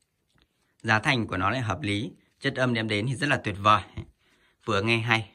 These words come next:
vừa hát hay. Các bác thấy đây là ở phía bên sườn của loa này.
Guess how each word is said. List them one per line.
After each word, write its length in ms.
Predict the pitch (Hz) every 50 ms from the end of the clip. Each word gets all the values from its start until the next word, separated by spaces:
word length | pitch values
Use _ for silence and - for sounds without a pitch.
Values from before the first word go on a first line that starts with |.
| _
vừa 280 | - 95 98 101 92 90 -
hát 180 | - 135 135 -
hay. 240 | - 127 117 104 - - _ - - - - - _ _ _ _ _ _ _ _ _ _ _ _ _ _ _ _ _ _ _ _ _ _ _ _
Các 80 | - 139
bác 80 | 139
thấy 140 | - 113 110
đây 160 | 117 135 131
là 180 | 127 120 107 104
ở 180 | - - 98 104
phía 160 | - 110 104
bên 180 | 117 - 147
sườn 220 | - - 120 107 98
của 80 | -
loa 240 | 95 98 104 107 104
này. 160 | 101 98 90